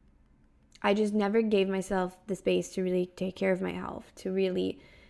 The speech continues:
slow down and process the ways that I felt. I feel a lot. I'm a Cancer moon, just, like, emotions ran high for me, and I just didn't know that aspect of myself. So the way I think I coped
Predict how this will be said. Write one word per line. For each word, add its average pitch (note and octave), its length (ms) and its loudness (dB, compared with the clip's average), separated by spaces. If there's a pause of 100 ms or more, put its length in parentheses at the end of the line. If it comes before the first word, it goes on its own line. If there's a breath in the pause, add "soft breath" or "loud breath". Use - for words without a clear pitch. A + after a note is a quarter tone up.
(560 soft breath)
slow A3+ 300 6
down F#3 680 2 (120)
and F3+ 640 -2
process G3+ 380 0
the G3+ 120 2
ways F#3 440 2 (360)
that F#3+ 100 0
I F3 100 0
felt. - 600 0 (840 soft breath)
I G3 100 6
feel B3 560 2
a G3+ 100 6
lot. F3 420 6
I'm F#3+ 80 6
a F#3+ 40 4
Cancer A3 420 6
moon, F#3+ 600 8 (100)
just, - 180 -14
like, F#3+ 240 0
emotions F#3+ 480 0
ran G#3+ 180 2
high F#3 240 2
for F#3 180 0
me, F3+ 340 0
and F3+ 420 -2 (560 soft breath)
I F#3+ 300 4
just F#3+ 200 0
didn't G3 260 2
know G3 420 2 (520)
that F#3+ 180 0
aspect F#3+ 360 -4
of C4 120 4
myself. D#4 460 2
So G#3+ 180 -2
the G3+ 80 0
way G3 180 2
I F#3+ 140 0
think F#3+ 200 -4
I F#3 80 -2
coped - 540 2